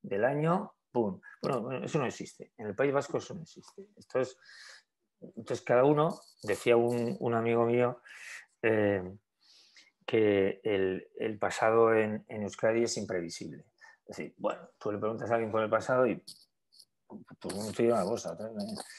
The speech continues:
¿y por qué esto? Franco nos quitó el idioma. Bueno, pues a nadie que leas un poquito ya sabes que, eh,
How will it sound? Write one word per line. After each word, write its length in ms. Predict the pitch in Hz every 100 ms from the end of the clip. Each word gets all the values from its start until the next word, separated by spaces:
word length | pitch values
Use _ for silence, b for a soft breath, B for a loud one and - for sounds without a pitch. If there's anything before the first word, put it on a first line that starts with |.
| B -
¿y 100 | 113
por 200 | 117 110
qué 120 | 139
esto? 220 | 123 95
Franco 540 | - 135 123 - - _
nos 160 | 101 -
quitó 240 | 98 120
el 120 | 107
idioma. 260 | 92 95 95
Bueno, 160 | 139 147
pues 200 | 139 160
a 120 | 143
nadie 260 | 160 156
que 140 | 143 147
leas 320 | 147 147 135
un 100 | 131
poquito 360 | 135 139 143 123
ya 180 | 117 123
sabes 320 | 131 123 104
que, 140 | - 104
eh, 240 | 117